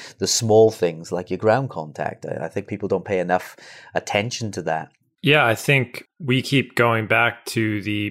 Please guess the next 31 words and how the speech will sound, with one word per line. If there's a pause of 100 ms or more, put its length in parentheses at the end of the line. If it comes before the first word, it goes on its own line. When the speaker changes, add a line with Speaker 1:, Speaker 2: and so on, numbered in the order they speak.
(120)
Speaker 2:
basic
impact
fundamentals,
whether
it's (240)
where
you're
striking
the
ball
on
the
face,
uh,
where
you're
striking
it
on
the
ground, (460)
where
that
club
face
is
pointing
at
impact,
the
relationship